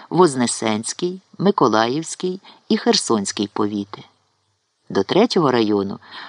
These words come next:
входили Верхньодніпровський, Криворізький та Катеринославський повіти, за винятком міста Катеринослава.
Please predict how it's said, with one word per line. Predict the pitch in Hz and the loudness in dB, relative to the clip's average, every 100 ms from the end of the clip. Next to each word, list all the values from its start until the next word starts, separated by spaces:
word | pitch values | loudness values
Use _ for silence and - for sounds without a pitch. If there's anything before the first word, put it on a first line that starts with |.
| - | -12
входили | - - 185 180 165 165 - | 0 4 6 6 4 2 2
Верхньодніпровський, | 147 151 135 123 117 113 107 113 107 143 - 185 180 | 0 0 0 -2 0 0 0 4 4 2 -2 -2 -2
Криворізький | - 196 220 151 113 117 - - 180 180 - - | 2 4 6 6 2 -4 -6 -4 -4 -4 -12 -10
та | - | -2
Катеринославський | 156 156 170 175 190 - 117 104 - 117 | 0 0 2 2 0 0 2 2 -2 -4
повіти, | 107 117 107 107 - 107 - _ _ - | -2 0 0 -2 -4 -8 -8 _ _ -8
за | 113 110 | -2 0
винятком | 104 123 190 208 - - 107 | 2 2 0 -2 -2 -4 -2
міста | 127 - 143 | -4 -4 -6
Катеринослава. | 135 - 127 117 113 - 98 95 | -6 -4 -4 -4 -6 -4 -4 -6